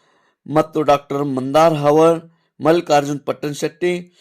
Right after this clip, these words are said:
ಬಸವರಾಜ್ ಹಿರೇಮಠ್, ನಾಗೇಶ್ ಕುಳ್ಳೋಳಿ, ಅನಿಲ್ ಪಾಟೀಲ್, ಕಿರಣ್ ಕ್ಯೂಂಡಾ, ಸುಣದೇಳ ಅಣ್ಣ ಹಾಗೂ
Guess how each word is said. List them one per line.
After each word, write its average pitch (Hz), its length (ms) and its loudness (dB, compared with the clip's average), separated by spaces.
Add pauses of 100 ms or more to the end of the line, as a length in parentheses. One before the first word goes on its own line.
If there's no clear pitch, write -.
(200)
ಬಸವರಾಜ್ 147 520 0
ಹಿರೇಮಠ್, 156 540 -2 (440)
ನಾಗೇಶ್ 139 800 -4
ಕುಳ್ಳೋಳಿ, 165 680 0 (320)
ಅನಿಲ್ 147 420 -2
ಪಾಟೀಲ್, 170 500 -2 (320)
ಕಿರಣ್ 151 360 -2
ಕ್ಯೂಂಡಾ, 151 600 0 (540)
ಸುಣದೇಳ 147 440 -2
ಅಣ್ಣ 143 420 -4 (600)
ಹಾಗೂ 180 640 -2